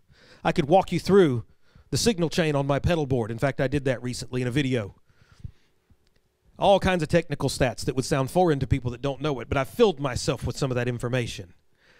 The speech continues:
And I know what the relative minor of the key of G is, and most of you wouldn't care. But the musicians do because we filled ourselves with that. You might have filled yourself with a bunch of useless facts.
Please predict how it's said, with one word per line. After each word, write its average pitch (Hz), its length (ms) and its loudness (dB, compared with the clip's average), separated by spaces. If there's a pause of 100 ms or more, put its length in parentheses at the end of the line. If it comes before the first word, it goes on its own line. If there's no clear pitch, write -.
(240)
And 143 80 0
I - 20 0
know 180 120 4
what 180 140 2
the 175 80 -2
relative 185 380 0
minor 160 320 0
of 120 60 -4
the 139 80 -4
key 165 200 -2
of 143 80 -2
G 139 300 -2
is, 101 180 -8
and 120 140 -8
most 135 220 -4
of 123 80 -6
you 135 80 -2
wouldn't 135 240 -4
care. 110 340 -6 (1080)
But 127 80 -6
the 123 60 -8
musicians 175 440 0
do 135 180 0
because 143 220 -6
we 147 80 -4
filled 151 260 -2
ourselves 117 440 -6
with 107 140 -10
that. 110 340 -10 (1600)
You 170 80 -2
might 196 160 2
have 170 80 0
filled 208 240 2
yourself 170 260 0
with 175 80 -2
a 156 40 -4
bunch 180 140 -2
of 151 60 -4
useless 180 440 -2
facts. - 580 -6